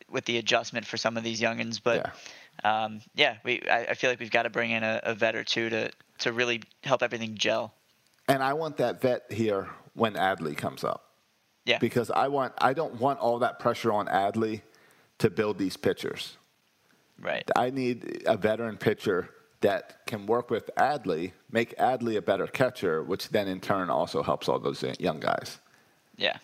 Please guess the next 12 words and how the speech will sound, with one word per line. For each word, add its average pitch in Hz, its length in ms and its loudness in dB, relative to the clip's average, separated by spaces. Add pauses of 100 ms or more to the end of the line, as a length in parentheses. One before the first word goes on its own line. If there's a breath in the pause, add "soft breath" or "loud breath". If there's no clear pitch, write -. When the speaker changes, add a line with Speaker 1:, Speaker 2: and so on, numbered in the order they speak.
(720)
Speaker 2:
And 123 120 2
I'm 151 220 -2
open. 113 580 -2
I 127 120 4
don't 131 340 -4
think 139 160 -6
the 135 80 0
Orioles 131 380 -2
are 120 40 -4
gonna 113 160 -2
do 117 240 2
it, 127 140 -2